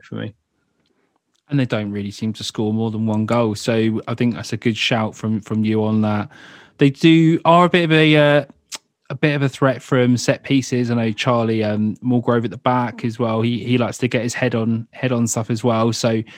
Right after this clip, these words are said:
Speaker 2: think in the last game against Crewe, they had ten chances, five of which came from set plays. So it's one of those things that we should look out for, that they will try and pile the box on corners, on free kicks and stuff like that. But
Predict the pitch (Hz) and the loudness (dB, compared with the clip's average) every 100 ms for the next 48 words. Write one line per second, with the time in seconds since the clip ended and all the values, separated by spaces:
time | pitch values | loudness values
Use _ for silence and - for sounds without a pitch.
0 | - - 147 127 123 127 123 - 120 113 | -16 0 2 4 4 4 2 2 2 2
1 | 107 - - 131 117 113 113 - - 139 | -2 -4 0 2 2 -2 -4 -4 0 2
2 | 135 143 127 113 120 113 - 143 143 135 | 2 2 0 0 -4 -4 -2 0 2 2
3 | 113 110 - - 117 110 110 - 123 - | 0 -2 -4 -4 -4 -2 -4 -2 -2 -2
4 | 135 117 95 98 - 117 110 107 110 135 | -4 -2 -2 -6 -6 -2 0 0 0 0
5 | 127 120 113 - 117 113 104 110 - - | 0 0 -2 0 0 0 0 -4 -4 -18
6 | - 120 - 156 143 117 - 95 82 - | -4 -2 2 2 2 2 0 -6 -6 -8
7 | 98 80 98 110 - 127 123 139 127 - | -6 -4 -4 -6 -4 0 4 4 4 -2
8 | 107 104 113 107 104 104 113 - - 104 | -2 -2 -2 0 -2 0 -2 -2 -4 -4
9 | - - 120 113 110 107 107 107 101 - | -4 0 2 2 0 0 0 -4 -10 -6
10 | 120 120 110 113 110 - 107 101 120 - | -2 -2 -2 -4 -4 -6 -6 -4 -4 -4
11 | 107 98 98 95 - 107 | -4 -4 -6 -8 -6 -8